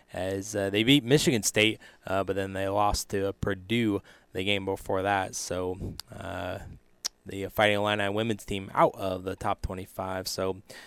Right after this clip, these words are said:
uh, didn't stick around too long, but that was unfortunate. But lost to Purdue, so, uh, dropped them out of it.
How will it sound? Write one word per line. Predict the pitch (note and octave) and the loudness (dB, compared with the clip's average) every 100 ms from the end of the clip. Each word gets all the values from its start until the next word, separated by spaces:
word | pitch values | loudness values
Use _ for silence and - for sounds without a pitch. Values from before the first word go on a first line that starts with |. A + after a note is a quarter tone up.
| - _ - | -20 _ -10
uh, | F#2+ | -6
didn't | G2 A#2+ | -2 0
stick | - B2+ | 4 4
around | A#2 G#2+ G#2+ F#2 F#2 G#2+ | 6 4 2 -4 -8 -8
too | G#2 | -6
long, | F#2+ F#2 F#2 F#2+ | -2 -2 -4 -8
but | F#2 F#2+ - - - - | -8 -8 -10 -18 -6 -6
that | G2+ | -4
was | F#2 | -6
unfortunate. | F#2+ F#2 G2 F#2 - G2+ G2+ | -8 -6 -6 -6 -6 -10 -6
But | G2+ G2+ - - _ _ - - _ - | -6 -6 -10 -20 _ _ -12 -12 _ -4
lost | G2 - | -4 -2
to | F#2+ | -4
Purdue, | - F#2+ G#2+ G2+ F#2 | -4 -2 -2 -2 -2
so, | - - F2+ F2+ F2+ E2 - _ _ - - - | -6 -8 -8 -10 -12 -16 -16 _ _ -16 -14 -16
uh, | - G2 | -14 -12
dropped | - F2+ - | -10 -10 -10
them | F#2+ | -8
out | F#2+ F#2+ | -6 -6
of | F#2 | -6
it. | F#2+ | -8